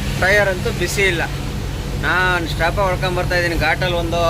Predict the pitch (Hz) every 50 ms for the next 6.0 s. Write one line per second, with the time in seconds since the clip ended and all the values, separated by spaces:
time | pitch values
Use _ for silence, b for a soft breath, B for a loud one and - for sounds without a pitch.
0 | 165 165 160 156 156 156 151 156 160 170 180 180 180 180 185 180 175 175 170 -
1 | 185 180 - 139 160 170 170 - 147 160 165 147 - 180 165 139 156 156 165 175
2 | 139 165 175 143 160 175 160 - 170 170 170 156 135 135 - - - - - -
3 | - 170 180 180 - 180 175 180 180 - 165 160 165 165 - - - - - -
4 | - - - - - - 147 170 180 202 208 196 202 208 - - 202 202 214 -
5 | 233 220 220 233 240 233 233 220 208 208 233 226 220 226 220 220 214 214 214 202